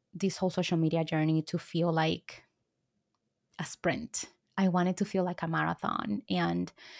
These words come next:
I was training for a marathon, actually, when I was taking a break. And I also was treating that like it was a sprint. I wanted to train ahead of the calendar. I wanted to train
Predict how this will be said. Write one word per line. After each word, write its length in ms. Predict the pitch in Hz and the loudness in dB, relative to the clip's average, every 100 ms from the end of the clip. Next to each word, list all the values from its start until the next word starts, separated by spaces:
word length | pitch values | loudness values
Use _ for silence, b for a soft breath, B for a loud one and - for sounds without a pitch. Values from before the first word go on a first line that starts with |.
| B | B
I 160 | 226 214 | 6 8
was 180 | 330 | 6
training 340 | - 190 165 165 | 4 2 4 4
for 100 | 185 | 4
a 80 | 165 | 4
marathon, 400 | 156 165 165 156 | 4 2 2 2
actually, 520 | 160 - 160 156 220 | 0 0 2 2 2
when 140 | 214 | 2
I 80 | 175 | 2
was 140 | 175 | 0
taking 260 | - 165 165 | 0 0 0
a 60 | 165 | -2
break. 360 | 156 214 247 - | 2 2 2 -2
And 260 | 175 180 - B B B B B - | 0 -2 -6 B B B B B 4
I 300 | 202 208 202 - | 6 8 6 4
also 480 | 262 - 262 240 | 2 4 4 6
was 180 | 226 214 | 6 2
treating 360 | - - 220 208 | 0 2 4 2
that 160 | 160 | 2
like 180 | 165 165 | 0 -2
it 60 | 180 | -4
was 120 | 170 | -6
a 40 | |
sprint. 480 | 165 - 190 190 - | -8 -4 -2 -2 -4
I 100 | 175 | -2
wanted 360 | 175 185 208 214 | -2 0 0 0
to 180 | - 190 | -2 -4
train 760 | - - 185 196 190 180 175 - b b b b | -6 -4 -2 0 0 0 -2 -8 b b b b
ahead 500 | 202 185 - 185 180 - | 0 0 2 4 4 2
of 180 | 175 156 | -2 0
the 380 | 180 165 156 - | 0 2 0 -4
calendar. 640 | - 190 208 156 - - - | -4 2 2 2 -2 -4 -2
I 100 | 175 | 0
wanted 300 | 170 185 185 | 0 0 0
to 60 | |
train 760 | 175 - 190 190 185 175 175 | -4 -4 2 4 4 2 0